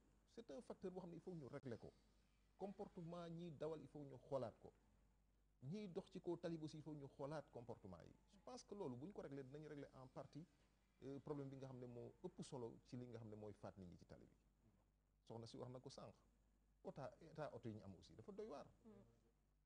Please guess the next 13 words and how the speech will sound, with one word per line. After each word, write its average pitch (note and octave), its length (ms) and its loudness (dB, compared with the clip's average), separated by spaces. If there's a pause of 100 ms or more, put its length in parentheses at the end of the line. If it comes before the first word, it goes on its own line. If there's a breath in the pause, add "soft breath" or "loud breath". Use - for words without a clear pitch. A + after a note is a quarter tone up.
(520)
Ñun A#3+ 260 -6
yàlla G#3 300 4
may F#3+ 200 2
nañu E3+ 240 2 (300)
génn E3+ 200 4
nañu D3+ 180 4
réew D3+ 140 4
mi D3 100 2
dem C#3 160 2
nañ C#3+ 120 2
ci - 100 0
yeneen A2 200 0
réew. D2 180 -8